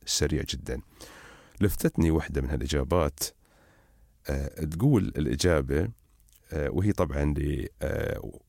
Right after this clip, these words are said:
أحد المختصين في الطوارئ، يقول:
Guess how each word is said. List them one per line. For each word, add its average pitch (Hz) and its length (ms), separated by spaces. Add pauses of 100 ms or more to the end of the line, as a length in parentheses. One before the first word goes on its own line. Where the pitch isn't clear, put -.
(180)
أحد 73 260
المختصين 85 800 (200)
في - 120
الطوارئ، 82 380
يقول: 101 280